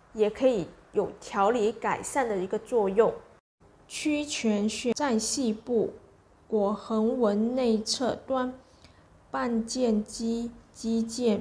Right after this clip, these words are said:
内缘凹陷中。如何取穴呢？我们屈膝九十度，首先我们要找到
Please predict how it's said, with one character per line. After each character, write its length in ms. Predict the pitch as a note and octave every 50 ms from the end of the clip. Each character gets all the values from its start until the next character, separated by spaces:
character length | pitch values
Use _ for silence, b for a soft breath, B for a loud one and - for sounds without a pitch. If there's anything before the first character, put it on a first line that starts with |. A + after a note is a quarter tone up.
| - - - - - - - -
内 320 | B3+ B3+ B3+ A#3 G#3+ G#3
缘 400 | G3 F#3+ G3 G3 F#3+ F#3+ - - -
凹 280 | - A3+ A3 G#3+ A3 A3
陷 440 | A3 - B3+ A#3 A3 G3 G3 G3+ -
中。 440 | - A#3+ A3+ A3+ A3+ A3+ A3+ - - - - _ _ _ _ _ _ - _
如 180 | - A3+ A#3+ B3+
何 300 | B3+ B3+ C4+ G#3+ A3 B3
取 380 | A#3+ - - - - G#3 - -
穴 340 | - - - C4 B3 A3
呢？ 380 | G#3+ G#3 A3 A#3 A#3 A#3+ A#3+ A#3 - - - - - - -
我 80 | - G3+
们 360 | G#3 G#3 G#3 G#3 G3+ G#3 A3+
屈 420 | A3 - - - B3+ B3+ B3+ B3
膝 500 | B3 - - - - C#4 C4 A3+ F3 - - -
九 200 | - A3 F#3+ F#3
十 320 | F#3+ - - A3 G3+ G#3
度， 400 | G3+ G3+ - C4+ B3+ G#3+ - - - - - - - _
首 280 | - - A3 G#3 G#3 G#3
先 500 | - - B3+ C4 C4 C4 C4 C4 C4 - - - - - - -
我 140 | - A#3 A3+
们 180 | A3 G#3+ G#3
要 240 | G#3+ G#3+ A3+ A3+ A3
找 420 | A3 A3 - - G#3+ G3+ F#3+ F#3 F3
到 480 | F3+ - - A3+ A3+ G#3 F#3 - -